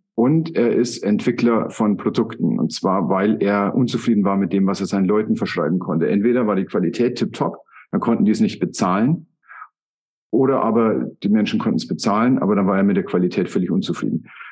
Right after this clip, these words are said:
Deswegen hat er eine Firma gegründet, Inner Vitamins. Und er hat mir dann an dem Abend, als wir uns kennenlernten, empfohlen, doch mal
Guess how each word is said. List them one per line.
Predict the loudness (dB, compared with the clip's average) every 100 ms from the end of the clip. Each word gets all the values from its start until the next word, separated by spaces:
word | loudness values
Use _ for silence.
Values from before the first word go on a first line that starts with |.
| -4
Deswegen | -2 2 2
hat | 4
er | 4
eine | 2
Firma | 0 0 2 2
gegründet, | 0 0 0 0 -4 _ _ _ _ _ _ _ _ -2
Inner | 2 2
Vitamins. | 2 0 2 4 2 -2 -8 -2
Und | 2 4 2 -2 -12 _ _ _ _ _ -8
er | -4
hat | -2 0 2
mir | 2
dann | 4 2
an | 2
dem | 2
Abend, | 2 2 0
als | -2 -2
wir |
uns | -4 0
kennenlernten, | 2 4 2 2 0
empfohlen, | 0 0 0 2 2
doch | 2
mal | 2 0 -2